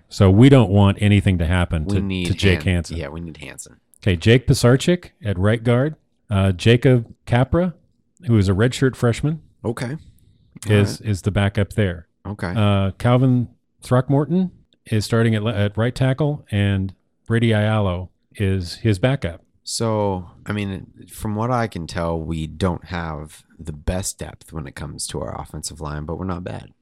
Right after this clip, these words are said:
Speaker 2: Our, our first string's pretty good.
Speaker 1: Well, actually, I think we do have some pretty good depth. I think what Cristobal talks about is he wants ten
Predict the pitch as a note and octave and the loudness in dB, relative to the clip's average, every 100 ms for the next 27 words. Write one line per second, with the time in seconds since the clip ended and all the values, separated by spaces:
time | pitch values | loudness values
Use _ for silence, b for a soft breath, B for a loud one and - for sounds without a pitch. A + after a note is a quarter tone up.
0 | _ _ - F#2 F2 F2 F2 - B2 B2 | _ _ -10 -8 -4 -6 -6 -6 -6 -4
1 | - G2 F2+ E2+ - - _ _ _ F2+ | -6 -6 -6 -8 -10 -14 _ _ _ -10
2 | D2 C2+ - _ - G3 G#3 - - D3 | -10 -14 -20 _ 0 2 2 -4 -4 -2
3 | F3 G3+ D3+ A#2+ F#3+ F3+ C3 C#3+ B2+ G2 | 0 0 2 2 0 2 2 6 6 4
4 | - G2+ A2+ G2 F#2+ E2 G2+ F2+ - G2 | 0 -2 0 0 0 -2 -4 -4 -6 -8
5 | - C3 - A2 - _ - D3 - B2+ | -2 -2 2 0 0 _ -2 0 2 0
6 | G#2 - G#2+ G2+ G#2+ G2+ G2 G2+ - G2 | 0 0 -2 0 -2 -2 -2 -4 -4 -4
7 | F#2 B2+ B2 G#2+ - - G#2+ E2 | -2 0 0 0 -2 -2 0 -2